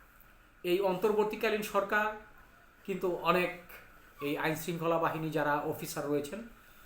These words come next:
আপনারা জানেন যে পাঁচই আগস্টের পূর্বে যারা হত্যার সাথে জড়িত ছিল, এই পুলিশ বাহিনী,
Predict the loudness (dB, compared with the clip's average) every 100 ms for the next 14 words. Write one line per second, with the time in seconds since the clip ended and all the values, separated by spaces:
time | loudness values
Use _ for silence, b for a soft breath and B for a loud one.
0 | B B -8 2 4 6 6 6 4 2
1 | 4 2 2 2 2 0 -4 -6 -6 2
2 | 6 8 8 6 2 2 2 2 -2 2
3 | 2 2 0 0 -2 -4 -4 -12 B B
4 | B 2 2 2 0 4 4 4 2 2
5 | -2